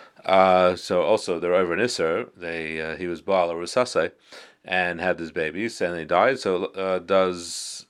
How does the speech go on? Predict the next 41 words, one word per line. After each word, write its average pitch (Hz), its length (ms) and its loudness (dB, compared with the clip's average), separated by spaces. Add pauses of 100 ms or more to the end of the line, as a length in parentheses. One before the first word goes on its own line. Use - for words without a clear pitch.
(140)
she 98 240 -6
get 98 140 2
mezainis 87 340 -4
or 90 40 -12
not? 73 280 -6
Kivin 113 280 -2
de 95 120 0
Isla 104 220 -4
Ksuba, 90 540 -2
being 104 220 -2
that 82 300 0
the 82 240 0
Arusa 90 320 -6
has 82 160 -4
a 76 60 -8
Ksuba. 85 360 -4
So 92 120 -6
Rashi 98 280 0
says, 85 400 0
"Why 90 220 4
does 85 140 -2
an 82 80 -10
Arusa 92 180 -8
have 80 120 -6
a 78 60 -12
Ksuba?" 98 360 2 (560)
So 127 120 4
Rashi 120 80 4
says, 104 200 0
either 104 220 6
because 90 320 -8
you 80 160 -8
specifically 82 760 -4
specified 95 580 0
that 95 100 2
you're 95 80 2
giving 104 220 -2
her 110 100 -2
a 101 40 -6
Ksuba, 120 400 -2
or 92 520 4